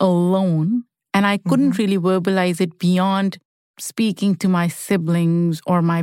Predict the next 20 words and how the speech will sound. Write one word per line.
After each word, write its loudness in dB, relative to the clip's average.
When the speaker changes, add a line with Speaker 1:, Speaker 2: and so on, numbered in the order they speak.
Speaker 1:
parents. -2
And 2
in 0
that -2
moment, 0
I 0
realized -2
how 2
difficult -2
it -4
is -2
to 0
grieve 0
in 0
America, 0
especially -2
in 0
the 0
context -2
of 0